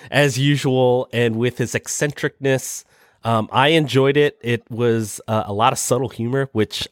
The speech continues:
I like. <laughs> And, uh, I highly recommend it just, uh, just because it's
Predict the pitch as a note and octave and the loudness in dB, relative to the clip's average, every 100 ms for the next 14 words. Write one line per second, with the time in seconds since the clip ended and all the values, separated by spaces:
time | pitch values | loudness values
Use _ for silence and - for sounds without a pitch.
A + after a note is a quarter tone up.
0 | - G2 D3 E2+ - - - - - - | -6 0 0 0 -2 -2 -8 -10 -12 -10
1 | - - C#3+ B2 A#2 A2+ A#2 A#2 A2+ - | -10 -10 -4 -2 -2 0 2 2 0 -6
2 | - - _ _ - B2+ C#3+ C#3+ - _ | -20 -20 _ _ 0 2 2 0 -6 _
3 | _ _ _ _ - C#3+ D3 C3 C#3+ - | _ _ _ _ -2 0 2 2 2 2
4 | G#2+ B2+ C3 F#2 E2+ - B2 - - - | 2 4 4 0 -4 -4 -4 -4 -12 -18
5 | - - F2+ A1+ G2 D#2 A#2+ - - G2 | -16 -8 -8 -8 -14 -6 -4 -2 -2 -2
6 | - A#2 A#2 - - | 2 2 2 -2 -8